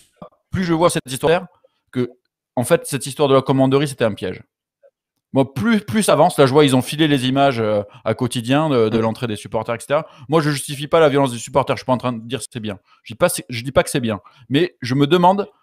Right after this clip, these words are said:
Speaker 1: si ils ont pas fait exprès d'avoir juste, euh, dix C R S à l'intérieur, alors qu'ils auraient pu mettre deux bataillons devant et tout bloquer et que ça avance pas là. Je me demande si c'était pas un piège juste pour flinguer les ultras. Euh, il y a un journaliste, euh, Philippe Sanfour, je crois, sur, euh, sur l'équipe,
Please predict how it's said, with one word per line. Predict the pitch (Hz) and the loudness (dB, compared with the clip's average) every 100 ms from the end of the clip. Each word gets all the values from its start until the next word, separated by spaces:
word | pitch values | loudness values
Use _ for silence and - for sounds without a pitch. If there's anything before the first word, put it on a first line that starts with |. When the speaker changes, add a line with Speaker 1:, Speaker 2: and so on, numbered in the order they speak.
| _ | _
Speaker 1:
si | - 160 185 | -8 -4 -4
ils | 156 139 | -2 2
ont | |
pas | 160 | 2
fait | 160 | 2
exprès | 175 - 180 | -2 -2 4
d'avoir | 143 135 - | 4 4 0
juste, | 139 180 - | -4 -6 0
euh, | 131 117 110 113 | 4 6 6 4
dix | 113 160 | 2 -4
C | - 160 | 2 4
R | |
S | 156 151 | 4 2
à | |
l'intérieur, | 135 131 131 156 165 | 0 2 2 4 4
alors | 131 - | 2 0
qu'ils | 127 | -6
auraient | 135 | -4
pu | 135 | -4
mettre | 139 127 | -6 -4
deux | 143 | 0
bataillons | 156 151 147 135 | 2 2 0 0
devant | 127 156 185 - - | 0 0 -2 -10 -10
et | 143 | -8
tout | 127 156 | -6 -2
bloquer | 156 151 185 | -2 2 0
et | 180 | -2
que | 131 | -6
ça | 135 | -2
avance | 127 127 - | -2 -2 -2
pas | |
là. | 135 127 107 | -2 -2 -6
Je | 113 | -8
me | 139 | -4
demande | 165 - | -4 -6
si | - | -8
c'était | 165 | -6
pas | 175 165 | 0 0
un | |
piège | 147 175 190 185 _ - | 0 -2 -2 -6 _ -8
juste | 160 196 | -6 -6
pour | 175 156 | -8 -4
flinguer | 160 151 151 | -4 0 -2
les | 131 | -2
ultras. | 127 123 107 _ _ _ - | -6 -4 -6 _ _ _ -2
Euh, | 113 117 | 2 4
il | |
y | 135 | 6
a | |
un | 139 | 4
journaliste, | 156 170 165 185 - | 2 0 0 -2 0
euh, | 131 123 120 117 113 110 110 | 4 6 6 6 4 2 0
Philippe | - 165 - | -4 -10 -6
Sanfour, | 139 - 180 | -6 -4 -8
je | - | -4
crois, | 147 147 _ _ _ | -4 -4 _ _ _
sur, | - 117 113 | -4 0 2
euh, | 113 | 0
sur | 110 123 | -2 -4
l'équipe, | 127 180 190 | -4 -6 -10